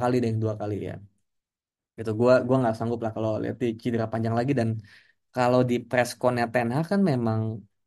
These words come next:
katanya it looks bad gitu loh. Bahkan dari luar aja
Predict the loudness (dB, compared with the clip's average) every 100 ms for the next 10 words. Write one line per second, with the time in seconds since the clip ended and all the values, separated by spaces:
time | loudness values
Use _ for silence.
0 | _ _ _ _ _ _ _ -8 -4 -2
1 | -2 0 0 -2 _ _ _ -4 -4 -4
2 | _ _ _ 4 4 2 -4 0 0 0
3 | -4 -6 -6 -12 -16 _ _ _ _ _
4 | _ _ _ -4 -2 2 2 2 2 2
5 | 2 0